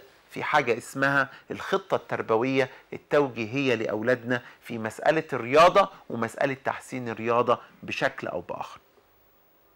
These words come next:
يبقى اتفقنا إن الرياضة مهمة، اتفقنا إن المدرب عامل أساسي موجود، اتفقت يا مدرب إنك أنت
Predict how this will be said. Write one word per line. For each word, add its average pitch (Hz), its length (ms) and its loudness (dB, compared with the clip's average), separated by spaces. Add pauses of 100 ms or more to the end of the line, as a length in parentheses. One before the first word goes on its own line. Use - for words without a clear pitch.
(120)
يبقى 127 400 2 (440)
اتفقنا 143 500 2
إن 135 140 -2
الرياضة 147 360 4
مهمة، 196 460 4 (680)
اتفقنا 147 640 2
إن 123 120 -8
المدرب 123 640 4
عامل 160 520 4
أساسي 180 480 2
موجود، 165 460 4 (420)
اتفقت 196 520 2
يا 165 80 8
مدرب 147 540 6
إنك 127 320 -2
أنت 175 360 0